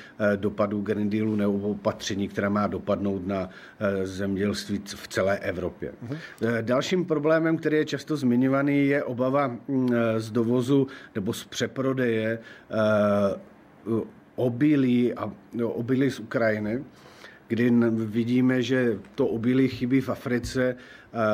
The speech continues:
Speaker 1: kde, kde ta produkce byla primárně určena.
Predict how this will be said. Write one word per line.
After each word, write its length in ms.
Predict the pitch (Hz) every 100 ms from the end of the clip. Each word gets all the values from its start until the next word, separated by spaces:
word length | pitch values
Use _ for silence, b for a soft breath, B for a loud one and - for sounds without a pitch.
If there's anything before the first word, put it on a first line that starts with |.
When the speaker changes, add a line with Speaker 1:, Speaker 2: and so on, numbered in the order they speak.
| 107 107 107
Speaker 1:
kde, 680 | 101 98 104 98 110 117 107 - - 95
kde 460 | 113 101 101 110
ta 160 | 107 117
produkce 460 | 123 117 113 -
byla 180 | 110 117
primárně 720 | 113 113 113 117 120 117 123 123 -
určena. 680 | 95 123 104 - 113 107 110